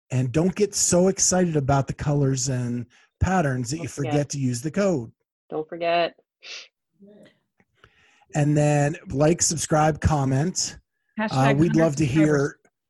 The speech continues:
Speaker 1: what you thought your favorite moment was. Um, actually, um, Bacon sent me today by text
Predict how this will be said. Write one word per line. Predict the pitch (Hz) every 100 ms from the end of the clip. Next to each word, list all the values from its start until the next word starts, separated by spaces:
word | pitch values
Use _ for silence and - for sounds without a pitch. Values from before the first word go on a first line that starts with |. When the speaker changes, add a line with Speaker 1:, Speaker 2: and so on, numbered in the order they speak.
| _
Speaker 1:
what | 147 139
you | 165 175
thought | - 151 -
your | 143
favorite | - 156 139 147
moment | 143 139 151
was. | 139 131 135 143 135 - _ _ _ _ _ _
Um, | 131 131 123 131 _
actually, | 151 190 - 185 139 - _ _ _ _ _ _ _ _ -
um, | 139 127
Bacon | 127 196 196 151 123
sent | - 143 -
me | 131
today | 120 131 135 131 107 107 117 - -
by | 117 117
text | - 156 123 -